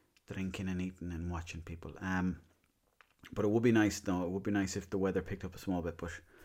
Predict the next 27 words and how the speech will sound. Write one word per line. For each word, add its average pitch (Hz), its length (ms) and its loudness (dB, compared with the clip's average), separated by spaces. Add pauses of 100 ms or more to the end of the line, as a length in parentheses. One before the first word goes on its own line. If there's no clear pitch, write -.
(440)
sure, 90 160 -4
I - 20 0
don't 90 120 -2
know 95 100 2
if 87 80 -4
we 98 80 -4
can 90 100 0
do 95 120 0
anything 95 200 -2
about 85 220 -4
that, 120 240 0
really. 87 320 -8 (520)
So 123 460 4 (1120)
it's - 80 -10
gonna 120 200 2
be 120 60 4
an 117 80 6
interesting 123 440 2
one 95 120 2
the 98 60 2
next 92 220 -2
couple 98 160 -2
of 92 80 -2
months 90 240 -2
to - 80 -8
see 98 240 -2
what's, 92 320 -2